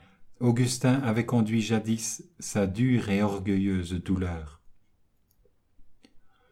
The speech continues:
Le beau cas classique, tous les symptômes, somnolence, amaigrissement continu et lent, cris dans la nuit, bien connu, bien décrit,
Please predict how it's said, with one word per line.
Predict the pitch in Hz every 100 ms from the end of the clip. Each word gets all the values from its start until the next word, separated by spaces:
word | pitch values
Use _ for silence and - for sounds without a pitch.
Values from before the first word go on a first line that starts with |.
| _ _ -
Le | 110 104
beau | 92 110 117
cas | - 110 101
classique, | - 104 95 - 104 - 87 76 - _ _ _
tous | - 175
les | 156
symptômes, | 147 139 135 - 135 123 104 95 - - _
somnolence, | - 139 143 143 139 135 113 95 - -
amaigrissement | 110 127 143 131 135 143 131
continu | 127 143 135 147 139 143 135
et | 127
lent, | 123 120 104 92 - - - -
cris | - - 139 123
dans | 110
la | 104 110
nuit, | 113 120 135 - - _ - _
bien | 90 80 95 98
connu, | 110 110 135 143 98
bien | 92 113 123
décrit, | 127 127 127 - 131